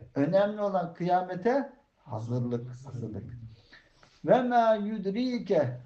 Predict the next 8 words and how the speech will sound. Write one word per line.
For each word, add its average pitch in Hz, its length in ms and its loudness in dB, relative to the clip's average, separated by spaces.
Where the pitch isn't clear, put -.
Habibim 190 560 -2
sana 185 320 0
ne 170 60 -2
bildirdi? 165 960 0
"Lealle 190 540 2
saate," 175 960 0
kıyametin 180 680 0
saatini, 175 800 0